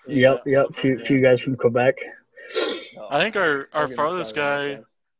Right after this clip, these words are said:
Speaker 3: our farthest guy used to be, well, no, I guess it still is Hunter, but,
Speaker 2: I was gonna
Speaker 3: like,
Speaker 2: say, yeah, he's in,
Speaker 3: he
Speaker 2: he's in
Speaker 3: used to be,
Speaker 2: Florida.
Speaker 3: like, kinda more middle u-, states. Now he's Florida, so,
Speaker 2: Yeah.
Speaker 3: but he's definitely our,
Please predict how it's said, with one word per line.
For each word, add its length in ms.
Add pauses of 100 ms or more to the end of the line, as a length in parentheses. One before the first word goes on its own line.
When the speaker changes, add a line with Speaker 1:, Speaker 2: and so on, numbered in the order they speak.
(140)
Speaker 3:
our 120
farthest 420
guy 360
used 480
to 100
be, 520
well, 220
no, 100
I 200
guess 180
it 80
still 380
is 160
Hunter, 400 (460)
but, 180
Speaker 2:
I 20
was 100
gonna 120
Speaker 3:
like, 80
Speaker 2:
say, 200
yeah, 140
he's 220
in, 180
Speaker 3:
he 80
Speaker 2:
he's 80
in 40
Speaker 3:
used 160
to 60
be, 160
Speaker 2:
Florida. 260
Speaker 3:
like, 200
kinda 300
more 280
middle 480
u-, 160 (180)
states. 460
Now 280
he's 180
Florida, 580
so, 440 (420)
Speaker 2:
Yeah. 180
Speaker 3:
but 240 (520)
he's 160
definitely 400
our, 240